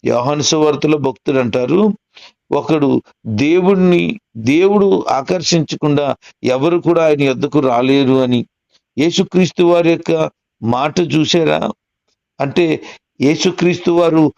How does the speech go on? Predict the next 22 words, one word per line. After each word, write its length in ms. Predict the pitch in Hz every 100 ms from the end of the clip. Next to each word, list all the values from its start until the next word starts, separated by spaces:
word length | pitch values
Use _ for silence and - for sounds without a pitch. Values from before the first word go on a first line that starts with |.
| _ -
ఒకరిని 440 | 143 170 151 -
ఆకర్షిస్తేనే 920 | 123 147 160 185 160 175 - 180 175
గాని, 280 | 160 143 117
యోహాను 300 | 117 139 147
సువార్త 380 | 139 151 147 147
ఆరో 260 | 147 143 156
అధ్యాయం 340 | 139 156 147 - - -
నలభై 360 | 127 147 151 175
నాలుగులో 440 | 156 165 180 185
మాట 220 | 170 165
కనబడుతుంది. 600 | - 147 135 120 123 104 - - - 113
దేవుడు 380 | 123 170 190
ఒకరిని 400 | 185 151 175 170
ఆకర్షిస్తేనే 960 | 139 123 139 180 160 185 - 190 175 170
గాని 360 | 151 151 143 - - -
ఎవరు 360 | 120 120 156 165
ఆయన 260 | 160 151
యొద్దకు 440 | 147 127 127 220 147
రాలేరు. 880 | 123 110 127 143 139 135 127 117 107 _ _ _ _ _ _ _ _ _ _ _ - -
అందుకే 500 | 110 107 - 180 175 - - -
"నన్ను 340 | 139 143 143
ఆకర్షించు" 1080 | - 120 123 175 165 185 180 170 190 156